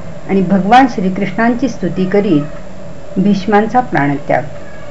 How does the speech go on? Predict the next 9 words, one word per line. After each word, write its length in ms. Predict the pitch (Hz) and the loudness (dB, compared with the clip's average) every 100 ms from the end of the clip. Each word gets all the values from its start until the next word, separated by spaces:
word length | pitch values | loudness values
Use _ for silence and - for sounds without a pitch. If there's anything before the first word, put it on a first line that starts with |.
| 622 - - - - - - - - | -10 -10 -10 -12 -12 -12 -12 -10 -4
सूत 120 | 165 - | -4 0
म्हणाले, 460 | 175 170 196 226 151 - - - - - - | 2 4 4 4 2 -4 -10 -10 -10 -8 0
युद्धामुळे 720 | 226 202 254 277 302 226 180 180 - - | 2 2 4 8 8 8 2 0 -6 -2
प्रजेला 440 | 226 233 269 302 320 | 4 6 8 8 6
पीडा 420 | 269 196 185 240 | 4 4 6 6
झाल्यामुळे 640 | 226 202 185 170 165 151 143 - - - - - - | 4 4 4 6 2 2 -2 -8 -12 -12 -12 -12 -6
राजा 360 | 180 160 160 175 | 2 4 6 4
युधिष्ठिर 640 | 165 156 226 226 247 247 | 4 2 0 0 0 0
भयभीत 400 | 180 160 147 214 | 0 -2 2 2